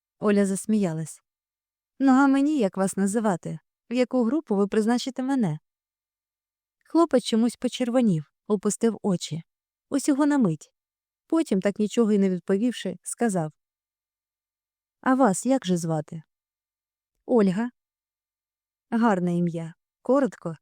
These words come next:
та лаконічно. Ольга. А можна я вас Олею звати буду?" "Можна". Ольга відчувала, що їй приємний цей юнак. Давно вона так невимушено не спілкувалася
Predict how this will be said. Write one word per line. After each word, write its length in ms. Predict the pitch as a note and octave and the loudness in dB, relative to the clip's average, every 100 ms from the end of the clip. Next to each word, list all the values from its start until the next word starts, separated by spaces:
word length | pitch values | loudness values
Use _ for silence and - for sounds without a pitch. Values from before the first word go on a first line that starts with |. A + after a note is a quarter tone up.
| _ | _
та 120 | - | -2
лаконічно. 720 | A#3+ B3 B3+ A3 E3 - D#3+ D#3 _ _ - | -2 0 0 0 -2 -6 -12 -14 _ _ 0
Ольга. 400 | A#3+ D#3 D#3 D#3+ _ _ _ _ _ _ _ - | 0 0 -4 -12 _ _ _ _ _ _ _ -2
А 100 | C4 | 2
можна 460 | D4+ E4 C4 A#3+ - | 4 4 2 0 -2
я 180 | A3 B3+ | -2 0
вас 240 | B3+ - - | 0 -2 -10
Олею 420 | C4+ C4 F3 E3 E3 | -2 2 2 0 -2
звати 360 | E3+ D#3+ G3 | -4 -2 -2
буду?" 360 | G3 G3 D3+ D3 _ _ _ _ _ _ _ _ _ _ _ _ - | -2 -4 -4 -12 _ _ _ _ _ _ _ _ _ _ _ _ -2
"Можна". 680 | A#3+ B3 A#3 G#3+ - E3 E3 _ _ _ _ _ _ _ - | 2 6 6 4 -2 -8 -8 _ _ _ _ _ _ _ 0
Ольга 320 | E4+ C#4+ C4+ | 0 2 -2
відчувала, 560 | A#3+ - B3 C4+ C4 G3+ | -4 -4 -4 0 -2 -2
що 160 | - | -4
їй 100 | A#3+ | -4
приємний 500 | A#3+ C4+ C4+ A#3+ E3+ | -4 -4 -2 -2 -2
цей 220 | - F3+ | -4 -6
юнак. 400 | F3+ G#3+ F3 D#3 _ _ _ _ _ | -2 -2 -2 -4 _ _ _ _ _
Давно 380 | A3 C4 C#4 C#4 | 2 4 4 2
вона 220 | G3 F#3+ | 2 0
так 220 | F#3 F#3+ | 0 0
невимушено 640 | G3 G3 A#3 A3 - F#3+ F#3+ | 0 2 2 0 0 0 0
не 100 | F#3 | 0
спілкувалася 800 | - F#3+ - F#3+ A3+ G#3 - | -2 -6 -2 0 2 0 -2